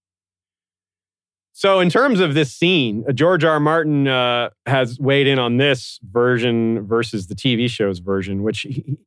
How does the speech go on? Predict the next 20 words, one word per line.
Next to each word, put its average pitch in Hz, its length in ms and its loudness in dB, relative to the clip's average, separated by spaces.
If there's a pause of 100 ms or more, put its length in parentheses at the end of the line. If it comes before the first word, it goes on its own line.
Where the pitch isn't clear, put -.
(140)
without 220 280 2
going 202 160 4
into 139 120 0
great 147 220 2
detail, 131 400 0
it's 131 100 -2
just 208 200 0
a - 20 2
matter 143 280 0
of - 80 -8
presentation. 120 640 -2 (360)
A 123 100 0
lot 156 220 2
of 127 100 0
it 127 140 2
is, 117 480 -2 (1300)
"You're 143 280 2
inside 123 460 0
Jaime's 113 360 -2
head," 107 280 -4